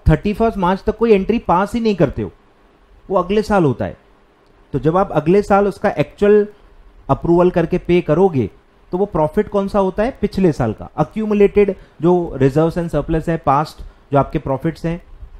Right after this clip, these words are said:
उसमें से वो पे होता है, ठीक है?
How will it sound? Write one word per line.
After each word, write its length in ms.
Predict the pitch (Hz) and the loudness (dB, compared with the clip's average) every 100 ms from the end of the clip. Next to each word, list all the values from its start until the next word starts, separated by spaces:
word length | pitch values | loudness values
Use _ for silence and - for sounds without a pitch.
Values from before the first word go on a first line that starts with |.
| - _ - - | -20 _ -12 -8
उसमें 320 | 165 175 185 | -8 -4 -4
से 180 | - 180 214 | -4 -6 -4
वो 100 | 135 | -6
पे 160 | 139 127 | 0 2
होता 260 | 107 101 87 | 2 -2 -10
है, 100 | - - - _ - | -14 -20 -20 _ -12
ठीक 140 | 151 | -4
है? 100 | 233 | -4